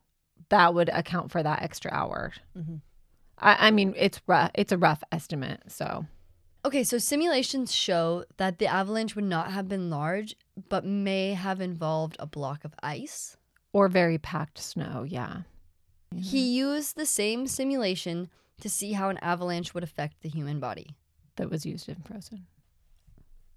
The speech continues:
Speaker 1: In order to do this simulation, they needed realistic values for the forces and pressure the human body could experience. And for this information, they went to the automotive industry,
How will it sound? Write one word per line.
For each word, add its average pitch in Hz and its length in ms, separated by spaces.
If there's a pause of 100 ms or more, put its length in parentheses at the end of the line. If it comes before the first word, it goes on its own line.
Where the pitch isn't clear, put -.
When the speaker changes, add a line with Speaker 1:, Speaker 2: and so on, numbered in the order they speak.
(140)
Speaker 1:
In 214 180
order 262 420
to 226 200
do 208 260
this 277 200
simulation, 285 840
they 233 140
needed 208 320
realistic 226 760
values 180 840
for 202 120
the 185 80
forces 196 640
and 196 340
pressure 185 720 (220)
the 214 100
human 240 400
body 190 340
could 214 260
experience. 175 840 (140)
And 180 440 (280)
for - 180
this 226 240
information, 190 800
they 208 220
went 226 200
to 277 60
the - 160
automotive 196 580
industry, 160 640